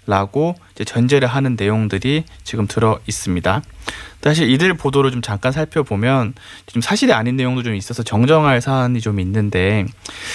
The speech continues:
예를 들어서 동아일보 같은 경우에는 이십삼 일 사설을 통해서 이제 오 기 위원들이 올해 서울, 부산시장 보선과 내년 대선 등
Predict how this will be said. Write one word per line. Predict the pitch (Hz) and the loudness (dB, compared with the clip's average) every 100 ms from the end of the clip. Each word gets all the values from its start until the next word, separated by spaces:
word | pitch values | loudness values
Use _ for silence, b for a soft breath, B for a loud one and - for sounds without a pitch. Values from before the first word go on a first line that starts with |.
| B B | B B
예를 | 98 120 | 4 4
들어서 | 143 139 | 4 2
동아일보 | 131 113 131 175 170 | 0 2 4 4 2
같은 | 160 - 151 | 0 0 0
경우에는 | 139 139 135 | 2 2 0
이십삼 | 107 117 151 170 160 | 0 -2 -2 0 0
일 | 147 | 2
사설을 | 160 180 175 147 | 0 0 2 0
통해서 | - 170 151 143 170 123 B B B B | 0 -2 0 2 0 0 B B B B
이제 | - - | -4 0
오 | 117 123 | 2 2
기 | 208 196 | 2 4
위원들이 | 151 143 139 135 | 4 4 4 2
올해 | 117 107 110 | 2 2 0
서울, | - 190 185 | 2 0 0
부산시장 | - 120 147 151 - 143 135 | -4 -4 -2 -2 -2 -2 -2
보선과 | - 120 151 147 139 | -2 -2 0 0 0
내년 | 113 117 117 | 2 0 0
대선 | 110 120 117 | -2 0 0
등 | 135 | 0